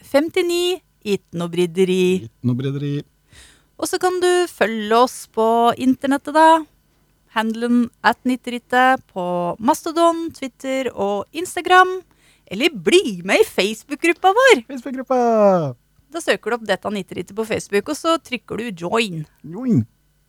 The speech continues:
Speaker 1: Og her i Detta Nitterittet så handler det jo om døkk, eller dere som jeg ofte sier.
Speaker 2: Mhm.
Speaker 1: Men jeg sier døkk når jeg øver meg på å prate odøling.
Speaker 2: Ja.
Speaker 1: Det betyr dere,
Speaker 2: Det er det.
Speaker 1: og det er dere det handler om.
Speaker 2: Det er de som er, eh,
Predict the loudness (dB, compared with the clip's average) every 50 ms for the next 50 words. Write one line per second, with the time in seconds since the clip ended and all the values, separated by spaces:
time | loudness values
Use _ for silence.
0 | _ -8 -6 -4 -2 -2 -2 -2 0 0 0 -2 -2 -4 -4 -4 -4 -6 -6 -8
1 | -8 -6 _ 0 2 2 2 0 -2 -4 0 0 0 0 0 -6 -6 -6 -6 -4
2 | -2 0 0 0 0 0 2 2 2 2 0 -2 -4 -4 2 4 4 4 4 _
3 | -20 -20 -20 -20 -14 -8 -4 -2 -2 -2 0 -2 -2 -2 -4 -6 -6 -6 -4 -4
4 | -2 -4 -4 -6 -8 -6 -2 -2 -2 -2 -2 -6 -8 -8 -10 -8 -8 -8 -2 2
5 | 2 2 2 0 _ _ _ _ _ -2 -2 0 0 2 0 0 0 -2 -2 -2
6 | -2 -2 -2 -4 -4 -2 -2 -2 -2 _ -6 -4 -4 -2 0 -2 -2 -2 -4 -8
7 | -10 -8 -8 -4 0 2 2 2 0 -2 -6 -16 _ _ -4 -4 -4 -4 -4 -6
8 | -6 -6 -6 -4 -4 -2 -2 -2 -2 -4 _ _ -20 -20 -20 _ _ _ _ -2
9 | -2 -2 -2 -8 -8 -6 -2 0 0 2 4 4 4 4 2 _ _ _ _ _
10 | _ -12 -8 -4 -2 0 2 2 2 2 2 2 2 0 -4 -10 -10 -6 -4 -2
11 | 0 0 0 0 0 -2 -2 -4 -2 -4 -4 -4 -6 -6 -6 -4 0 0 0 2
12 | 0 -2 -4 -6 -8 -6 -2 2 4 4 4 4 -2 -8 _ _ _ _ _ _
13 | _ -8 -4 -4 0 2 2 2 2 0 -4 -4 -4 -6 -6 -6 -4 -4 -4 -4